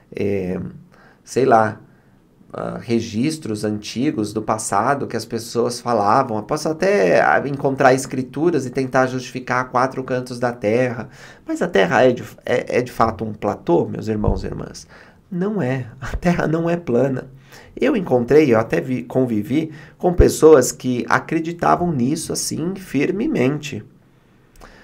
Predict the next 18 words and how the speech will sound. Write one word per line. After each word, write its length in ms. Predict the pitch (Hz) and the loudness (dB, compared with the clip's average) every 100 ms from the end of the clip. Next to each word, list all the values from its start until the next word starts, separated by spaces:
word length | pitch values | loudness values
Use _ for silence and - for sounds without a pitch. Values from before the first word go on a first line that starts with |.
| - - - _ - | -20 -20 -20 _ -4
E 300 | 160 160 156 | 2 4 4
o 100 | - | 0
que 160 | - 330 | -4 -2
nós 160 | 240 | -2
temos 260 | - 160 147 | 0 -2 -2
que 120 | 139 | -4
fazer 400 | 127 110 107 123 | 0 2 2 -2
com 160 | 123 107 | 0 -4
as 120 | 104 | -4
pessoas 520 | - 107 - 104 104 | -8 -6 -2 -2 -2
que 100 | - | -4
acreditam 500 | 104 104 101 98 98 | -6 -6 -6 -6 -6
nisso 360 | 98 156 190 143 | -4 -6 -6 -6
é 60 | |
respeitar 680 | 131 160 165 - 175 160 156 | -6 -6 -6 -6 -4 0 0
a 20 | |
crença 420 | 165 131 139 143 | 0 -2 -2 -4
delas. 640 | 170 120 101 - - - | -2 2 2 0 -6 -16